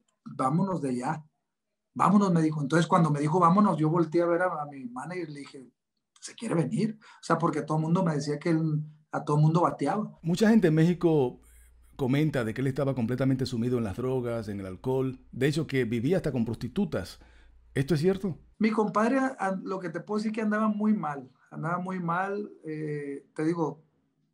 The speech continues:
Speaker 1: todo lo que yo platico, pues, él yo creo que ya lo, lo, lo, lo ha platicado, obviamente. Y como yo le dije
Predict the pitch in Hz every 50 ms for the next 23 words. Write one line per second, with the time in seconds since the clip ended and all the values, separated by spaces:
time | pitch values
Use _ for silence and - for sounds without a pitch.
0 | _ _ _ _ _ _ _ _ _ _ _ _ _ _ _ _ _ - 165 175
1 | 196 214 202 165 - 160 165 165 - 190 185 - 185 185 180 180 185 165 - 156
2 | 147 - - 147 147 147 151 151 151 156 151 151 156 151 143 147 147 151 139 135
3 | 135 135 131 127 131 131 131 131 127 131 135 135 127 110 - 151 147 147 143 131
4 | - 143 143 165 165 156 156 151 151 151 156 165 160 - 165 165 156 151 147 143
5 | 143 - 147 - 139 131 127 127 156 190 175 165 165 - 196